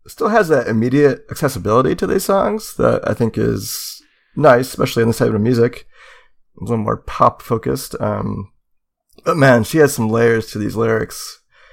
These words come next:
that keep me coming back and kind of dissecting these songs, you know, over the last twenty years. And I s-,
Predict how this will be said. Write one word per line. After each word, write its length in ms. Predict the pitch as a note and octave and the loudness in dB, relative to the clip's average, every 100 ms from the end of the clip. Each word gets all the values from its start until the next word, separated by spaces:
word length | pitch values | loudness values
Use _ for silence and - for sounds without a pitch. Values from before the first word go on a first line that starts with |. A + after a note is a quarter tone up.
| - _ - | -20 _ -2
that 260 | G#2+ - | 0 0
keep 160 | - A#2+ | -4 -2
me 100 | A#2 | -2
coming 300 | A#2 G#2+ G2+ | 0 -2 0
back 260 | G#2 G#2 | 0 -2
and 140 | G2 G2 | -4 -4
kind 180 | G2 G2 | -4 -4
of 240 | F#2 F#2+ | -6 -6
dissecting 520 | - - - G#2 G2+ | -2 0 0 -2 -2
these 160 | G2+ F#2+ | -4 -4
songs, 520 | - G2 G2+ G2 - | -2 0 -2 -4 -8
you 80 | F2+ | -6
know, 140 | G2 | -4
over 220 | - A2 G#2 | 0 -2 0
the 40 | |
last 240 | G#2+ G#2+ | 0 -2
twenty 240 | - G#2 F#2 | -2 -4 -2
years. 260 | G2 G2+ | -2 -2
And 80 | F#2+ | -4
I 20 | |
s-, 280 | F#2 - - | -8 -10 -18